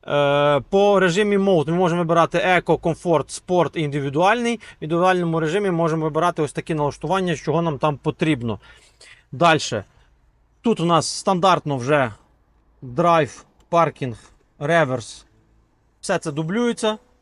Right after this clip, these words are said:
Б доступна, ну, ще додаткова рекуперація. Розхід батарейки. Я вам чесно кажу, можна легко проїхати чотириста кілометрів на цій машині.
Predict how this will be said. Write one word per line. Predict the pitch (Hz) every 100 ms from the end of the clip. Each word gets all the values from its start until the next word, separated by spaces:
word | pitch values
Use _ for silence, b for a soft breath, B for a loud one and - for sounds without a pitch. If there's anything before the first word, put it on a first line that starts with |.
| _ -
Б | 139 196 214 _ _ -
доступна, | 156 151 208 185 180 - _ _ -
ну, | 214 139
ще | - 185
додаткова | 160 156 185 160
рекуперація. | 151 156 165 147 120 107 - B B B B _ _ _
Розхід | 151 233 - 233 240 -
батарейки. | 156 175 196 196 165 -
Я | 127 175
вам | 190 175
чесно | - 214 - 196
кажу, | 190 165
можна | 170 185
легко | 185 208 -
проїхати | 180 196 190
чотириста | - - 175 -
кілометрів | 156 156 139 127 107 101 107
на | 147
цій | 190
машині. | 170 135 123 104